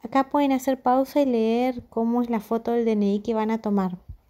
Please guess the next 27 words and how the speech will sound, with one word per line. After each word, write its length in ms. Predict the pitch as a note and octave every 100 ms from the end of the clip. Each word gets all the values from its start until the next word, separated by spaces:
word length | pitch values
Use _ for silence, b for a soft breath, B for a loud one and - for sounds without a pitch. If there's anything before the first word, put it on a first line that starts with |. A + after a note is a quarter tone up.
| _
Ponen 340 | - A3+ A3 G3+
vamos 540 | G3 G#3 D#4 F4+ - _
y 120 | A#3
se 120 | A#3
va 100 | G#3+
a 40 |
abrir 220 | G#3 G#3+ A3+
la 160 | G#3+
cámara. 480 | G3+ F3+ F3 E3 E3+ _ _ _ _ _ _ _ _ _ _ _ _ B B B B B B B _
Bueno, 220 | A#3+ A3+
acá 180 | A3 B3
le 100 | C4+
permite 400 | C4 A#3+ A#3 A#3+
acceso 480 | A#3+ - - A#3 B3
a 20 |
la 140 | A3+
cámara, 400 | G#3 A3+ A#3+ B3+
le 100 | B3
dan 200 | A3+ G#3+
en 100 | G#3
permitir 500 | G#3 G#3 A3 A#3 E4 F4+
y 140 | B3
ya 140 | A#3 A3+
se 160 | -
abre 200 | A3+ A3
la 180 | A3 G#3+
cámara. 480 | G#3+ F#3+ F#3+ F3+ F3+